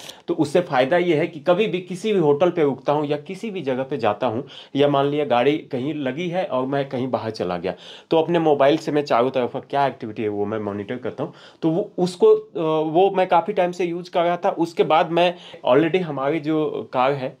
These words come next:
एक्सयूवी सेवन डबल ओ का टॉप मॉडल, अ, ये है एक्स सेवन एल, तो उसके अंदर थ्री सिक्सटी कैमरा आते हैं, लेकिन उसके अंदर कुछ डिमेरिट्स भी होते हैं।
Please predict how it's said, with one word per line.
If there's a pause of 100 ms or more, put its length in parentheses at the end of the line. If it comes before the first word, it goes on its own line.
एक्सयूवी
सेवन
डबल
ओ
का
टॉप
मॉडल,
अ,
ये
है (320)
एक्स
सेवन
एल, (380)
तो
उसके
अंदर
थ्री
सिक्सटी
कैमरा
आते
हैं, (240)
लेकिन
उसके
अंदर
कुछ
डिमेरिट्स
भी
होते
हैं।